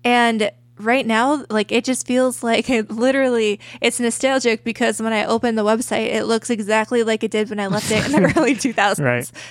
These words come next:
Speaker 2: Like,
Speaker 1: So
Speaker 2: like Windows ninety-eight, yeah, like that,
Speaker 1: Yeah.
Speaker 2: that kind of situation. And that's not, that's not great.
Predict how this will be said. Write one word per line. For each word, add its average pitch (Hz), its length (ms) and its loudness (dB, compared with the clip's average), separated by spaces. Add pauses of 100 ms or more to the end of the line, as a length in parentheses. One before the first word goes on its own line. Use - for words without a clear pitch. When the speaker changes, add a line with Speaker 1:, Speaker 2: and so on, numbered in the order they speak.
Speaker 2:
Like, - 100 -8
Speaker 1:
So 226 320 2
Speaker 2:
like 117 200 0
Windows 135 400 2
ninety-eight, 123 520 2
yeah, 123 280 0
like 120 160 -2
that, 123 120 2
Speaker 1:
Yeah. 202 100 0
Speaker 2:
that 131 160 -2
kind 123 140 -4
of 123 60 -8
situation. 123 540 -6 (540)
And 156 100 2
that's 147 160 2
not, 139 100 4
that's 139 180 0
not 127 160 0
great. 120 260 -2